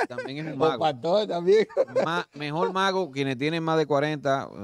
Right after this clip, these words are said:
Speaker 1: eh, saben bien, eh, lo que el persona, el personaje que, que me voy a referir. Más ma-, mejor mago que Tommy Show. Porque, y que el maguito Roddy se veían chiquilladas. Porque, <laughs> eh, recuerden que recientemente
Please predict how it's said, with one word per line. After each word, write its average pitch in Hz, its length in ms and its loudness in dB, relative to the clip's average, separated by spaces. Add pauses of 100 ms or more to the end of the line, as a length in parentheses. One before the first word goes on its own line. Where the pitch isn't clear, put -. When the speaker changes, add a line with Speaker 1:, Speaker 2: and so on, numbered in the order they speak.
Speaker 1:
eh, 90 60 -8
saben 123 360 0
bien, 101 320 -2
eh, 87 340 -10
lo 95 120 -8
que 98 80 -8
el 98 80 -8
persona, 104 440 -6
el 101 200 -6
personaje 104 520 -4
que, 107 200 -4 (100)
que 98 100 -10
me 98 80 -8
voy 104 80 -2
a 113 40 -2
referir. 95 460 -4
Más 131 140 -6
ma-, 135 240 -6
mejor 117 280 -6
mago 143 260 -4
que 123 100 -8
Tommy 120 220 -10
Show. 85 340 -6 (680)
Porque, 123 520 0 (560)
y 113 120 -4
que 131 100 -4
el 120 80 -2
maguito 120 340 -4
Roddy 107 320 -2
se 101 100 -8
veían 98 200 -2
chiquilladas. 82 680 -6 (380)
Porque, 139 540 0 (340)
<laughs> - 360 -20
eh, 143 420 0
recuerden 156 960 0
que 135 280 -4
recientemente 135 920 -10